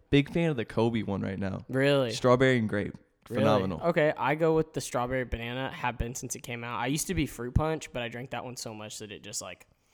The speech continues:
Speaker 2: kinda made me sick. I actually might go to Kroger after this and pick up, like, a little six-pack.
Speaker 1: You had the Gatorade one or the Kobe one?
Speaker 2: Yeah, I've had it before. It's pretty good.
Speaker 1: Yeah.
Speaker 2: It's pretty good. I'm just not as a fruity guy. I like a little bit more smooth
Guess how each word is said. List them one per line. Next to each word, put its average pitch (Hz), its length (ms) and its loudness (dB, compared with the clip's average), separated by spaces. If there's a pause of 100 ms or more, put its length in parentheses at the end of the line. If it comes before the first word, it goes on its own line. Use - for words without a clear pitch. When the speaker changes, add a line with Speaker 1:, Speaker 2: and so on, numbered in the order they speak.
(540)
Speaker 2:
kinda 120 140 -6
made 120 60 -6
me 120 60 -8
sick. 117 220 -10
I 117 80 -4
actually 247 200 -4
might 220 120 -4
go 156 80 0
to 123 60 -4
Kroger 135 340 -10
after - 180 -14
this 110 160 -16
and - 100 -16
pick - 140 0
up, 113 140 -12
like, 117 140 -12
a 113 40 -12
little 113 220 -12
six-pack. - 560 -12
Speaker 1:
You 131 100 0
had 131 140 2
the 135 80 -2
Gatorade 135 340 0
one 135 220 -6
or 127 100 2
the 117 80 0
Kobe 131 260 2
one? 135 340 -4
Speaker 2:
Yeah, 117 260 -6 (180)
I've 165 140 -6
had 127 140 -2
it - 100 -10
before. 117 180 -6
It's 135 80 -8
pretty 196 220 -2
good. 120 160 -2
Speaker 1:
Yeah. 101 200 -2
Speaker 2:
It's 151 120 -12
pretty 147 180 0
good. 98 240 -12
I'm 151 140 -6
just 190 160 -2
not 156 180 2
as 139 140 -4
a 120 100 -14
fruity 135 480 -8
guy. 196 340 -2
I 139 120 -4
like 143 220 -2
a - 20 -4
little 131 160 -4
bit 131 180 -8
more 127 180 -8
smooth 131 520 -12